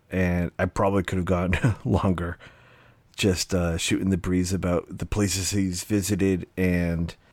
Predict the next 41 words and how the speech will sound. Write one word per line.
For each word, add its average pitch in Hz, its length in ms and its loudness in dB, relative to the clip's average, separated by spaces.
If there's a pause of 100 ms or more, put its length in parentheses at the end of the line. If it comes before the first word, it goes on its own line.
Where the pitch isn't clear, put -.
(120)
I'd 107 200 2
like 110 220 4
to 101 100 -2
know 110 360 10
more 107 400 6
about 92 240 0
the 95 80 -2
gear 95 340 2
that 87 200 0
he 98 120 -6
uses. 85 680 -4 (120)
Uh, 85 240 -6
large 107 320 2
format 101 440 2
photography 98 720 6
is 90 360 -2 (560)
a - 40 -6
bit 120 160 10
of 123 80 8
a 113 60 6
mystery 98 400 2
to - 140 -4
me, 85 260 0 (400)
but 78 260 0
<laughs> - 40 -8
as 92 360 4
you 98 60 -2
could - 180 -4
tell 95 200 4
from 87 260 -2
the, 85 240 -2
the, 85 200 -6
this - 460 -10
interview, 87 520 -4 (680)
but - 220 4
it 110 140 2
is 110 160 0
just 135 240 0
such - 240 0
a 117 40 0
fascinating 98 1120 0